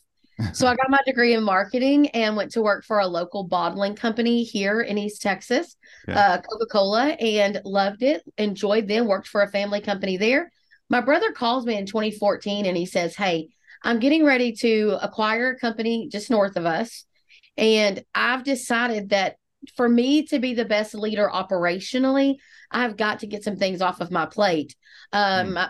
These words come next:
Speaker 1: my dad was still trying to, like, semi-retire. Um, so he was still heavily involved. My dad is a marketing guru. Uh, so I love learning from him. Um, but he had kind of invested in marketing. And so my brother said,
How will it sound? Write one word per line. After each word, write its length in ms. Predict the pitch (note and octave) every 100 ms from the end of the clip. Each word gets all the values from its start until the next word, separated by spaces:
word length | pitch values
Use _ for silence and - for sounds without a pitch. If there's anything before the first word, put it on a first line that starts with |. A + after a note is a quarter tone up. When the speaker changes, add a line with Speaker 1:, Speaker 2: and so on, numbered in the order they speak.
| -
Speaker 1:
my 140 | G#3 G#3
dad 320 | G#3 A3 A3+
was 180 | G#3+ G#3
still 180 | A3 G#3
trying 280 | A3+ G3+
to, 100 | F#3
like, 220 | F3 F3+ - - - _ -
semi-retire. 1400 | - - C4+ B3+ A#3+ A3 A3 A3 G3 F#3 F3+ F3 F3+ - _ - - -
Um, 560 | G#3 G3+ G3 F3+ E3+ - _
so 180 | - G#3+
he 140 | A3+
was 120 | D4 C#4+
still 140 | B3
heavily 300 | A#3+ A3 G#3+
involved. 420 | G3+ G3 F#3 F#3+
My 180 | G#3 G#3+
dad 300 | A3 B3+ C#4
is 80 | A3+
a 60 |
marketing 640 | G#3 G3 G3 F#3 F3 E3+ D3 E3
guru. 560 | F#3+ F#3 D#3 A#2+ D3 E3 _ - -
Uh, 220 | - G3 F#3+
so 420 | G3+ F#3 F3+ E3
I 140 | G3 F#3+
love 360 | G3 G3 F#3+ -
learning 440 | F#3+ F#3+ F3+ E3+
from 180 | E3+ F3+
him. 420 | F3+ G3 D#3+ D#3+ E3+ - - - -
Um, 300 | G#3 G#3 G3
but 120 | F#3+
he 160 | C4
had 120 | C#4 C4+
kind 180 | C4
of 80 | A#3
invested 480 | G#3+ F#3+ G3 G#3 G#3
in 140 | G#3
marketing. 500 | G3 F3+ F#3+ G#3+ F#3+
And 80 | F3
so 200 | F#3 F3+ - -
my 160 | F#3+
brother 240 | F#3 F3+ F3+
said, 220 | F#3+ E3